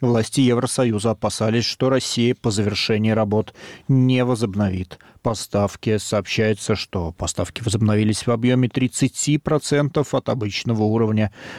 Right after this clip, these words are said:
Ранее Россия уже сокращала объем до сорока процентов. Президент России Владимир Путин заявлял, что поставки по "Северному потоку" могут быть уменьшены еще больше уже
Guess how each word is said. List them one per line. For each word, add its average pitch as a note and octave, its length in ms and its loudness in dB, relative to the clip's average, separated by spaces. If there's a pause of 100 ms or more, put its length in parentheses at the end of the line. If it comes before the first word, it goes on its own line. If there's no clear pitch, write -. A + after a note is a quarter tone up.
Ранее D3+ 320 0
Россия A2 280 0
уже A2+ 200 2
сокращала A2+ 720 0
объем G2 420 0
до A2+ 200 -2
сорока A#2+ 500 0
процентов. - 880 -2
Президент A2 480 0
России C3+ 320 2
Владимир C3 420 0
Путин B2 460 0 (340)
заявлял, A2+ 560 2
что G#2+ 400 -6
поставки - 560 -6
по A#2+ 80 0
"Северному G#2+ 420 0
потоку" A2 380 -2
могут G2 260 0
быть F#2 300 -4
уменьшены A2 640 2 (300)
еще A#2+ 520 2
больше F#2 520 -6 (480)
уже F#2 440 0